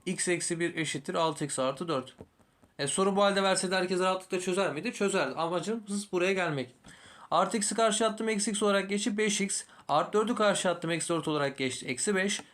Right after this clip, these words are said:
E, x buradan eksi bir geldi hocam. E şıkkına vurdum cevabı. Yola devam. Yine güzel ve sevdiğim sorulardan birisi. Kolay çünkü.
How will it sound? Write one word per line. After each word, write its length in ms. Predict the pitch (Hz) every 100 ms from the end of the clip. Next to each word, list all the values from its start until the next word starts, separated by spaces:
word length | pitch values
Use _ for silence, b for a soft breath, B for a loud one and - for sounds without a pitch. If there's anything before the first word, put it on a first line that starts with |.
| B -
E, 120 | 208
x 200 | 208 -
buradan 240 | 156 226
eksi 240 | 214 - 202
bir 60 |
geldi 260 | 180 131 127
hocam. 260 | 175 214 208 _ - -
E 160 | 165
şıkkına 500 | 156 - - 139 185 180 _ 139
vurdum 220 | 143 147
cevabı. 340 | 127 117 147
Yola 240 | 143 135 151
devam. 320 | 170 151 - _ _ _ _ _ _ _ - _ _ _ _ _ _ _ _ _ _ _ _ _ _ _ - -
Yine 220 | 208 208
güzel 440 | 180 165 185 185 185
ve 140 | 165 160
sevdiğim 340 | 165 160 165
sorulardan 460 | 151 135 127 123 123
birisi. 220 | 127 180
Kolay 280 | 151 151 147
çünkü. 340 | 131 120